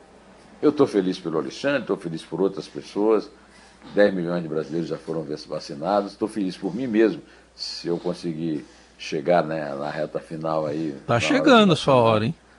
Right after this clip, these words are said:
Speaker 1: Tá chegando, sexta-feira. É, mas eu quero dizer que quem apoia o desgoverno atual do Brasil deixou de ser vítima há muito tempo. Agora é, é o quê, Raíssa?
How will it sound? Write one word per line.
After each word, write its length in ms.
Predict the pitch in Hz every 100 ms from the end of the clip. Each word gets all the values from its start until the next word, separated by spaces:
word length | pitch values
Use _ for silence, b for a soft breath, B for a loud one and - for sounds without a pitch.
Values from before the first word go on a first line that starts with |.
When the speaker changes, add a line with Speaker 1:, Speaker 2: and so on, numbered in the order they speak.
| b
Speaker 1:
Tá 120 | -
chegando, 300 | - - -
sexta-feira. 540 | - 143 185 175 82 - - _ b b
É, 480 | 117 113 135 139 135
mas 760 | 127 139 135 131 127 135 151 147
eu 120 | 147
quero 240 | - 131
dizer 300 | 104 107 104
que 180 | 123 117 -
quem 280 | - 220 240
apoia 720 | 226 - - 156 139 123 104
o 100 | 101
desgoverno 840 | 104 120 113 113 85 104 123 87 67 - _ b b b b b _ _ _
atual 380 | 95 - 98 92
do 80 | 90
Brasil 320 | 85 85 135
deixou 320 | 139 120 147
de 100 | 143
ser 140 | 139
vítima 360 | 95 113 135 127
há 40 |
muito 220 | 117 151 -
tempo. 320 | 98 85 95
Agora 260 | 107 143
é, 240 | 143 151 - b b b b
é 100 | -
o 80 | -
quê, 520 | - 254 247 - 82 82
Raíssa? 280 | 170 -